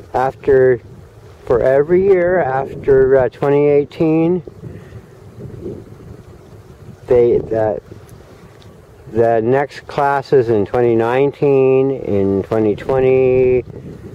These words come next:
twenty twenty-one, all the way up through. It, it will happen for years.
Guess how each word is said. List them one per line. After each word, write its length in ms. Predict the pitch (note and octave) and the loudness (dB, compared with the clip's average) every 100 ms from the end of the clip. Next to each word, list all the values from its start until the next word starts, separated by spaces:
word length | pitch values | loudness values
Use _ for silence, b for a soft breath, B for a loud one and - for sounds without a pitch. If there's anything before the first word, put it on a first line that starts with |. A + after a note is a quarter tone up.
| - | -20
twenty 440 | - G#2 G#2 G#2+ | -8 -4 -2 -2
twenty-one, 760 | - - A2 A2 A2 B2 B2+ C3 | -4 -4 -2 0 2 0 0 0
all 400 | G2+ A2+ B2+ D3+ | 0 2 2 2
the 80 | E3 | 2
way 160 | E3 | 2
up 160 | E3+ D#3 | 2 0
through. 440 | - E3+ D#3 A2 - - | -2 2 2 0 -4 -8
It, 140 | A2+ G2 | -6 -4
it 140 | B2 | -2
will 160 | B2 A#2 | -2 -2
happen 360 | C#3 - D3 | -4 -2 -4
for 140 | - C#3+ | 0 0
years. 680 | D3 E3 C#3 A2 F2+ - | 2 2 2 0 -4 -12